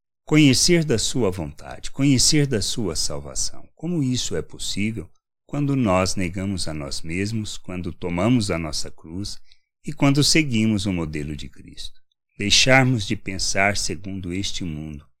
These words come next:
e pensarmos como Cristo é que seremos conduzidos na vontade do Pai. Revelar o seu reino, manifestar a sua glória.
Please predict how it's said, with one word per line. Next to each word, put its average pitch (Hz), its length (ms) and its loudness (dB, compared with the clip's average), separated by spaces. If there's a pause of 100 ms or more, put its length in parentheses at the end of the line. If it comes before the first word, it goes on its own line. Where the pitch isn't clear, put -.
(240)
e 131 60 -8
pensarmos 101 720 0
como 87 300 -10
Cristo 90 540 -6 (440)
é 143 100 0
que - 140 -2
seremos 135 440 4
conduzidos 107 760 -2
na 92 100 -2
vontade 80 600 -8
do - 100 -16
Pai. - 380 -14 (320)
Revelar 82 520 0
o 80 60 -8
seu - 220 -4
reino, 127 420 4 (420)
manifestar 165 680 0
a 98 60 -4
sua - 320 -6
glória. 67 440 -16